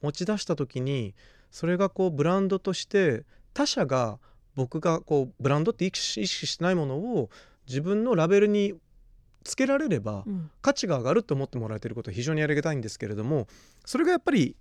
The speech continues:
Speaker 1: す-、キャリアっていう言われるものが進めば進むほど、露骨になって顕著になってくるんです。
Speaker 2: うん。
Speaker 1: で、そっちが強いオファー来た時には、大体ノーって言うんですよ。
Speaker 2: うん。
Speaker 1: で、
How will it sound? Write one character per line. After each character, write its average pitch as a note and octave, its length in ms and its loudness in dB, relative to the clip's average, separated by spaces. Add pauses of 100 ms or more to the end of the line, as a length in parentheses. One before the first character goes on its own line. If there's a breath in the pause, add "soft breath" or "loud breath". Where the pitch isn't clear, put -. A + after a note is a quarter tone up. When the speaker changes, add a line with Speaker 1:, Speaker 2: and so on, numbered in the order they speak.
Speaker 1:
す-、 - 200 -10 (120)
キ - 100 4
ャ - 20 8
リ B3+ 120 6
ア E3+ 40 6
っ B2 40 0
て - 220 -6
い A2+ 240 2
う - 120 -8
言 B2+ 100 4
わ C3 60 8
れ C3+ 60 6
る C3 60 0
も C3+ 140 0
の B2+ 100 -4
が A2 80 -8
進 - 200 -10
め G3+ 40 2
ば D3 100 -2
進 - 180 -2
む A2+ 40 -4
ほ A#2 60 -6
ど、 A#2+ 240 -2 (400 soft breath)
露 E3 80 4
骨 C4+ 240 0
に C#4 80 2
な C#4 60 0
っ C4+ 40 -6
て C4 100 -4
顕 C#4 140 -2
著 E3+ 100 -2
に C3 60 -2
な A#2 60 -4
っ G#2+ 40 -12
て A2+ 100 -10
く - 80 -12
る G#2+ 80 -8
ん G2+ 60 -12
で - 100 -12
す。 G3 60 -4
Speaker 2:
う F#3+ 60 -2
ん。 F3+ 380 -4
Speaker 1:
で、 E3+ 100 -4
そ G3+ 120 2
っ B3 60 0
ち A#3 120 -2
が D#4+ 120 2
強 A3+ 160 6
い - 20 6
オ - 20 6
フ A3 80 2
ァ G#3 60 6
ー F3+ 40 4
来 - 60 -12
た G3+ 80 0
時 F#3+ 200 -2
に G#3 100 0
は、 C#4 320 0 (260 soft breath)
大 D3+ 200 2
体 D#3 160 2
ノ D#3 180 4
ー - 20 2
っ - 40 -10
て - 160 -10
言 A2 60 -4
う G#2 40 -6
ん G2 40 -8
で F#2 80 -10
す - 100 -14
よ。 - 80 -16
Speaker 2:
う F#3+ 40 -2
ん。 F3+ 1500 -6
Speaker 1:
で、 A3 540 4